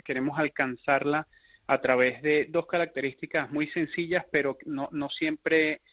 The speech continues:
eh, descontadas, ¿no? Una es, evidentemente, a través de la, de la rentabilidad, de los resultados, porque tenemos que batir a los índices de manera consistente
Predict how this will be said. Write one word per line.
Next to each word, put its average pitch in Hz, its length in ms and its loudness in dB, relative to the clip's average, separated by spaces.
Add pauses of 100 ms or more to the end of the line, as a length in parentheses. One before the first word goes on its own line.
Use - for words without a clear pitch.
(220)
eh, 117 880 -2
descontadas, 120 840 2
¿no? 151 180 0
Una 156 460 6
es, 156 200 2
evidentemente, 139 840 -6 (320)
a 123 100 -6
través 117 360 -4
de 139 100 -4
la, 135 300 -2
de 127 140 -8
la 117 100 -6
rentabilidad, 113 640 -2
de 135 120 0
los 113 120 -6
resultados, 117 760 0
porque 107 460 -10 (120)
tenemos 107 400 -8
que 131 140 2
batir 120 340 0
a 127 60 2
los 127 180 -2
índices 135 400 -4
de 120 80 -2
manera 110 340 -4
consistente 123 800 -6